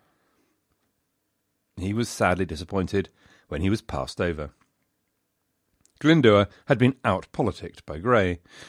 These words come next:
but Grey was about to find out that he'd picked the wrong man at the wrong time. On the eighteenth of September, Glyndŵr appeared without warning with a horde of two hundred and seventy Welshmen outside Grey's town of Ruthin.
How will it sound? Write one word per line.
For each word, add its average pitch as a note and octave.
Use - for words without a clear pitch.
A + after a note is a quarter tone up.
but G3+
Grey C#3
was C3
about G#2+
to G2+
find A#2+
out G2
that G2
he'd G#2+
picked -
the F#2+
wrong E2+
man D#2+
at G#2
the D#3+
wrong E2
time. D2
On F#2+
the A2+
eighteenth C#3+
of -
September, B2
Glyndŵr A#2
appeared A#2+
without F#2+
warning F#2+
with A#2
a F#2+
horde F2
of D#2
two C3
hundred F2+
and C#2+
seventy G#2+
Welshmen E2+
outside A#2
Grey's F#2
town D2
of E2
Ruthin. E2